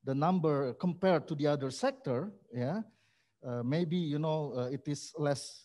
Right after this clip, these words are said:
yeah, compared to the other sectors. But I think it's better to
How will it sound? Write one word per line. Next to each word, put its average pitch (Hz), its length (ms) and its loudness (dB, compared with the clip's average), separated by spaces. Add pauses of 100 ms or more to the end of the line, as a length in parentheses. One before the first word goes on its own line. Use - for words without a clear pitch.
yeah, 127 200 -6
compared 131 320 -2
to 135 80 -8
the 123 100 -4
other 117 140 -4
sectors. 104 480 -8
But 208 280 4 (760)
I 156 140 2
think 262 320 0
it's - 140 -6
better 180 580 0
to 202 360 2